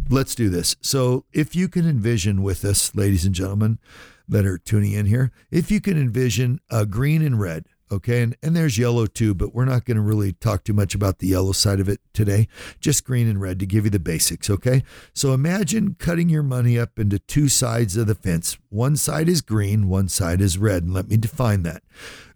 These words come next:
Green is what we would call no-so money, uh, as opposed to red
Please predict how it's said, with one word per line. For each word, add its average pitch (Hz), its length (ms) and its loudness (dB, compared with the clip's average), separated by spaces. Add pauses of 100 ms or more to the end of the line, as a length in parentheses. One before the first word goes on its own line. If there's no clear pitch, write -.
Green 143 460 0
is 147 180 0
what 131 280 -2
we 147 240 0
would 156 260 -2
call 117 400 0
no-so 113 1000 0
money, 90 580 -2 (540)
uh, 101 400 0
as 113 200 0
opposed 120 500 0
to 117 60 0
red 117 460 0